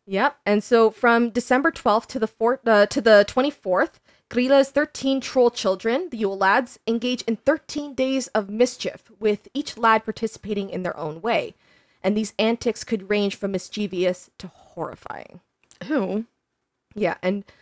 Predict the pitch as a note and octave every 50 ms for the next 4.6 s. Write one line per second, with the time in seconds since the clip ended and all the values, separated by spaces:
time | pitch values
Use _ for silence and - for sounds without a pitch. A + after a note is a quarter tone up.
0 | _ _ _ - A3+ - C#4+ D4+ D#4 C#4 E4 D4 C#4 C4 C4 C4 - B3 A#3+ A3+
1 | - - A3 G#3 G#3 - - A3 G#3+ G3 F3 F#3+ G#3+ G#3+ G3+ G3 G3+ G#3+ G#3 -
2 | A3+ A3+ G#3+ G3+ F#3+ F#3 F3+ G#3 G3+ G3+ G3 F#3 - - - - G3+ G3+ G#3 -
3 | - G#3 F#3+ F#3+ G3 - - G3+ G3+ G#3+ A3 A3+ - F#3+ - - G3+ F3 F#3 -
4 | B3 C4 E4+ - _ _ _ _ - G3+ -